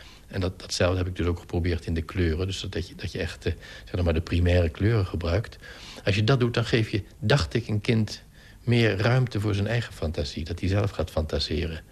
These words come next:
En ja, dat, dat heb ik dus in de loop van de jaren wel ge-, gemerkt. Dat dat bij veel kinderen toch werkt. Door, door die, nou ja, de,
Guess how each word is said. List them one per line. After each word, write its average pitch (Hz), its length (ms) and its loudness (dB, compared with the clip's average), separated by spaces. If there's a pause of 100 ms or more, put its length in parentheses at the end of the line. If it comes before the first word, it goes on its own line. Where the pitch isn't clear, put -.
(460)
En 104 360 2 (320)
ja, 98 200 4
dat, 117 280 4
dat 156 260 4
heb 147 140 6
ik 131 100 -2
dus 120 140 2
in 117 100 2
de 113 100 2
loop 117 280 4
van 107 140 2
de 104 100 4
jaren 107 400 4
wel 98 120 2
ge-, - 200 -8 (200)
gemerkt. 113 800 4 (540)
Dat 117 220 2
dat 101 120 0 (400)
bij 113 260 4
veel 131 200 4
kinderen 113 340 2
toch 107 240 0
werkt. 104 520 2 (420)
Door, 92 240 0
door 92 220 2
die, 92 200 -2
nou 98 120 2
ja, 92 60 2
de, 95 180 -2